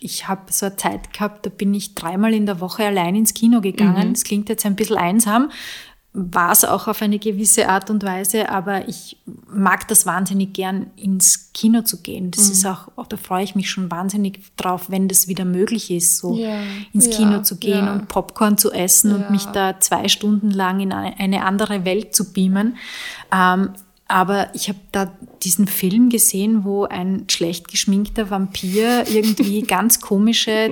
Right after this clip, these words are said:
Speaker 1: deutsche Sätze, so, „So spricht man nicht“, wie der spricht. Und
Speaker 2: Ja.
Speaker 1: hinter mir
Speaker 2: Ja.
Speaker 1: kreischende Teenager. Und
Speaker 2: Ja.
Speaker 1: ich, ich glaub, ich bin komplett, also ich, ich,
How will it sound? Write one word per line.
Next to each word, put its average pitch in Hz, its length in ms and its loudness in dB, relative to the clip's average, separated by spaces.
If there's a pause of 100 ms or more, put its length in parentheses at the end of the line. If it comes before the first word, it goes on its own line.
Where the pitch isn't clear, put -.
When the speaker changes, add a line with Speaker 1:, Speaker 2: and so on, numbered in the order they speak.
Speaker 1:
deutsche 202 400 2
Sätze, 196 480 2
so, 202 340 2 (340)
„So - 200 4
spricht - 560 4
man 196 180 6
nicht“, 196 480 6
wie 196 80 0
der 196 200 4
spricht. 220 600 2 (400)
Und 208 220 8 (100)
Speaker 2:
Ja. 285 180 0
Speaker 1:
hinter 233 360 8
mir 220 300 6
Speaker 2:
Ja. 202 320 4 (500)
Speaker 1:
kreischende 214 720 4
Teenager. 208 560 2
Und 196 80 6
Speaker 2:
Ja. 190 240 -4
Speaker 1:
ich, - 100 -16
ich - 60 -10
glaub, 175 180 -10
ich 262 160 -2
bin 190 160 0
komplett, - 560 -4 (160)
also 190 260 2
ich, 175 200 -8 (320)
ich, - 240 -18